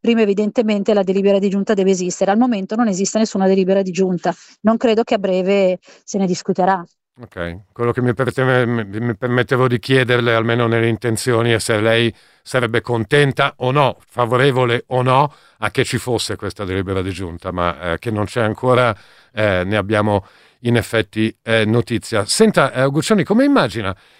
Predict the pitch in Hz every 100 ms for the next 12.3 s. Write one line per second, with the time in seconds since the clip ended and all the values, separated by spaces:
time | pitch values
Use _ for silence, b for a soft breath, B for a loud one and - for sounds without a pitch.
0 | b 123 - 131 - - 127 123 117 -
1 | 139 131 120 123 104 107 147 120 113 101
2 | 104 - 101 101 - 113 110 107 98 98
3 | 113 113 120 - 143 170 196 - 151 143
4 | - 139 139 151 151 139 b b b b
5 | b 117 135 135 123 - 131 - 135 135
6 | 143 170 160 120 104 107 107 101 98 101
7 | 110 110 95 92 90 - b b b -
8 | 113 113 110 104 110 110 110 - 156 196
9 | 180 101 85 90 85 92 - 92 90 85
10 | 85 85 85 85 82 104 98 92 98 92
11 | 87 85 80 98 90 - 90 82 87 82
12 | 78 78